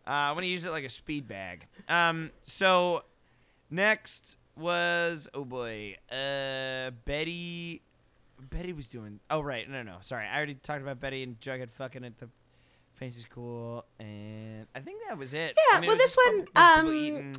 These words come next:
Speaker 2: Betty wallops Brett Weston Wallace with a, a golf club.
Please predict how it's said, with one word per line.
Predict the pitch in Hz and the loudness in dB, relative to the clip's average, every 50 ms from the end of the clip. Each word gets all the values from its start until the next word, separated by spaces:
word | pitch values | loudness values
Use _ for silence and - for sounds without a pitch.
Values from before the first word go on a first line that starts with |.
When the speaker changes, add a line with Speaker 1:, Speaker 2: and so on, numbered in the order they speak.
| - 233 | -2 0
Speaker 2:
Betty | 285 269 269 302 | 2 4 4 4
wallops | 240 214 247 233 226 233 233 220 - - - - - - | 6 8 8 8 8 8 4 2 0 -4 -6 -6 -4 2
Brett | 220 254 233 208 | 4 4 6 6
Weston | 220 220 220 - 226 220 | 4 2 2 2 2 4
Wallace | 214 202 202 196 190 196 | 6 6 4 4 2 0
with | 220 196 | 0 0
a, | 208 190 - _ _ _ _ _ _ _ _ - | 0 -2 -4 _ _ _ _ _ _ _ _ 4
a | 185 180 175 180 | 6 6 6 6
golf | 180 - 196 180 180 180 - | 6 6 6 6 6 6 4
club. | - - 185 180 175 170 170 180 202 | 2 4 4 6 6 4 2 0 -4